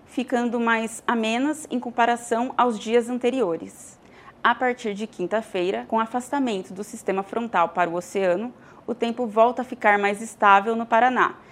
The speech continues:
sem previsão de chuva na maior parte do estado. Na sexta-feira, esse padrão de estabilidade se mantém, que contribui para a diminuição da nebulosidade e deixa as temperaturas mais amenas. O destaque passa a ser o frio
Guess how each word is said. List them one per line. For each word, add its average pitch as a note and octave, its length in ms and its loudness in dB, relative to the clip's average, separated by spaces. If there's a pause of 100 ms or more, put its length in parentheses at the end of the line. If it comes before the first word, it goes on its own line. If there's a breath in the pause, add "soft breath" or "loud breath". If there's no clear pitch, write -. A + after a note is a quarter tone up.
(120 loud breath)
sem - 260 -6
previsão G#3 480 0
de A3+ 140 -6
chuva A#3 340 -4
na A3 140 0
maior A3 400 2
parte A3+ 420 0
do A3 100 -6
estado. - 500 -2 (600 loud breath)
Na G3+ 140 0
sexta-feira, B3+ 840 0
esse A#3 220 0
padrão G3+ 460 2
de G3 80 -6
estabilidade F#3 720 0
se - 180 -10
mantém, A#3 480 -2 (400 loud breath)
que B3+ 120 -4
contribui C4 640 0
para B3 500 4
a A#3 160 8
diminuição C4 680 -2
da G#3+ 120 2
nebulosidade G#3+ 920 2 (200)
e B3 80 -4
deixa A3+ 320 2
as A3+ 60 -14
temperaturas A3+ 720 -2
mais A3 240 -4
amenas. - 640 -4 (540 loud breath)
O B3 140 2
destaque B3+ 520 2
passa A#3 340 0
a - 20 0
ser A3+ 240 -2
o B3+ 40 -4
frio A#3+ 400 -4